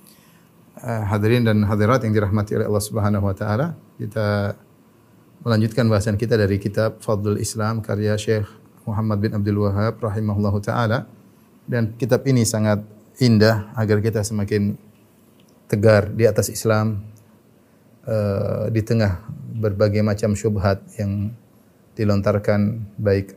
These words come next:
oleh orang-orang liberal yang, yang membuat kita ragu seakan-akan kebenaran bukan hanya pada Islam, ya. Eh, maka kita butuh mempelajari buku-buku seperti ini, ya.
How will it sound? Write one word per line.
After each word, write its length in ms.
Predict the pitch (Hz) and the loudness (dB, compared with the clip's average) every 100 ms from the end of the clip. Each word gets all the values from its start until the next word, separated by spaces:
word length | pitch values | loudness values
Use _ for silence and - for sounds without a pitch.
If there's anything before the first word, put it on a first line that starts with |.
| 110 | -4
oleh 160 | 104 | -2
orang-orang 400 | 104 104 101 98 | 0 0 2 2
liberal 480 | 98 98 107 104 104 | 2 2 2 2 0
yang, 320 | 110 101 101 - _ _ _ _ _ _ - | -2 -4 -6 -12 _ _ _ _ _ _ -4
yang 320 | 110 104 104 | -2 0 0
membuat 320 | 107 101 98 | 0 0 0
kita 240 | 110 107 | -2 -2
ragu 240 | 107 104 101 | 0 0 0
seakan-akan 800 | 104 104 104 101 104 101 104 - | -2 -2 -2 0 0 0 -2 -6
kebenaran 720 | 104 101 101 101 104 101 - - _ _ _ _ _ _ - | -4 0 0 2 2 0 -2 -12 _ _ _ _ _ _ -4
bukan 320 | 107 98 101 | -2 0 0
hanya 320 | 92 98 98 | 0 0 0
pada 240 | 104 98 - | 0 0 0
Islam, 400 | - 107 101 101 92 | -2 0 0 0 -2
ya. 160 | 95 - - _ _ _ _ _ _ _ - | -4 -8 -20 _ _ _ _ _ _ _ -8
Eh, 640 | 110 110 107 - 110 113 | -6 -4 -4 -4 -6 -4
maka 240 | 107 104 110 | -2 -2 2
kita 160 | 123 | 4
butuh 240 | 131 - 104 | 4 4 2
mempelajari 400 | 107 101 110 104 | 2 2 2 0
buku-buku 320 | 98 107 107 | 0 0 0
seperti 480 | 104 101 95 107 101 | 0 -4 -2 -2 0
ini, 160 | 92 | -2
ya. 160 | 95 | -4